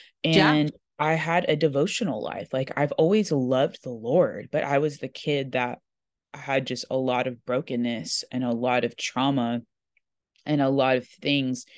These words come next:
Speaker 2: that happened. And, and I wanna camp in that for a second, Jennifer, 'cause you have so many kids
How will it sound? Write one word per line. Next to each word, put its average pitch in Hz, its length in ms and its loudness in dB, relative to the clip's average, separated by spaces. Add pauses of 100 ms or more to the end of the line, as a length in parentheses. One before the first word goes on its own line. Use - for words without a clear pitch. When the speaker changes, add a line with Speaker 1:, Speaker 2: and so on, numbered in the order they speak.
(440)
Speaker 2:
that 131 160 0
happened. 139 600 0
And, 139 320 2
and 147 140 2
I 151 40 2
wanna 180 240 0
camp 160 380 -6
in 160 100 0
that 123 200 -4
for 131 120 0
a 127 40 -2
second, 123 400 -6
Jennifer, 120 440 0
'cause 131 260 -6
you 143 180 -2
have 139 380 -2 (560)
so - 380 0
many 196 340 2
kids - 760 -2